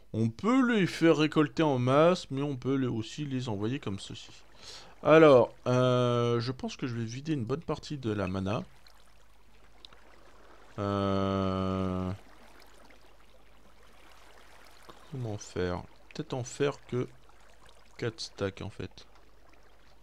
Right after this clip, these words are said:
Oui !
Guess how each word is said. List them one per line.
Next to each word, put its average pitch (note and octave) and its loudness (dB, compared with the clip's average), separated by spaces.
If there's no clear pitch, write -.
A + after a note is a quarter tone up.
Oui ! E4+ 6